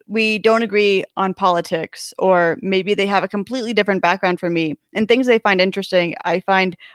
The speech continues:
boring and stressful and difficult. But being open to learning from them really helps,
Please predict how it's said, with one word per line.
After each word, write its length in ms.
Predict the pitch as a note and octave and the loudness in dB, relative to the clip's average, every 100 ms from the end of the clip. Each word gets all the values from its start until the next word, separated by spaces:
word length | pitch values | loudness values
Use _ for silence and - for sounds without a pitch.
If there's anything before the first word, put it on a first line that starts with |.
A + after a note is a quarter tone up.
| _ | _
boring 520 | F3 G#3 G#3 G3+ F#3 | 4 6 6 6 2
and 140 | C3+ F3+ | -2 -2
stressful 480 | G3+ G3 - E3+ | 0 -2 -2 -2
and 160 | A#2+ F3 | -2 -4
difficult. 560 | F3+ F#3+ - D3+ - - - - - _ F3 | -4 -4 -4 -4 -6 -16 -20 -20 -20 _ 0
But 320 | G3+ F#3+ D#3+ - F3+ _ _ | 4 4 2 -4 -20 _ _
being 340 | A3 A3+ A3+ | -2 0 0
open 280 | - A3 B3 | 0 2 0
to 120 | A3+ | -2
learning 300 | G#3 G#3 A3+ | -2 -2 -2
from 220 | A3 G#3 | -4 -6
them 340 | F#3+ F#3 F3+ F3+ _ _ _ _ _ | -4 -4 -4 -10 _ _ _ _ _
really 320 | F#3+ A3+ A3+ | -2 2 2
helps, 640 | G#3+ G3+ F#3+ - - - | 2 0 -2 -6 -14 -18